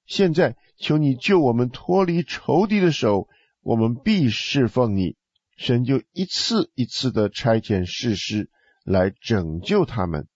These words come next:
所以他们才能再安然居住。在过去的世代里，那些百姓虽然不断重复犯祖先所犯过的错，好像一直学不会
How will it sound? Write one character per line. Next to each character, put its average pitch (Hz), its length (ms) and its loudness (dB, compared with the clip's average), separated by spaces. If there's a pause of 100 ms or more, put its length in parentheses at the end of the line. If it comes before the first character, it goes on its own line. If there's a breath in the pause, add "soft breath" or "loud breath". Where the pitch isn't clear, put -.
(240)
所 131 200 2
以 120 80 2
他 117 140 2
们 117 80 0
才 107 140 0
能 107 240 0
再 180 460 0 (140)
安 117 260 2
然 95 320 2
居 131 240 -6
住。 143 300 -4 (520)
在 208 160 2
过 311 320 2
去 220 180 -2
的 175 120 4
世 170 180 -4
代 151 200 2
里， 107 180 -4 (160)
那 170 120 2
些 170 160 0
百 117 260 2
姓 131 200 0
虽 185 160 0
然 160 200 2
不 190 220 -6
断 220 460 2
重 123 440 -2
复 160 260 -2
犯 123 340 0
祖 95 300 -2
先 117 320 0
所 98 280 0
犯 127 520 -2
过 113 160 0
的 101 120 0
错， - 360 -2 (360)
好 123 160 -2
像 147 240 0
一 - 120 -4
直 156 200 0
学 143 340 -2
不 185 140 0
会 190 300 2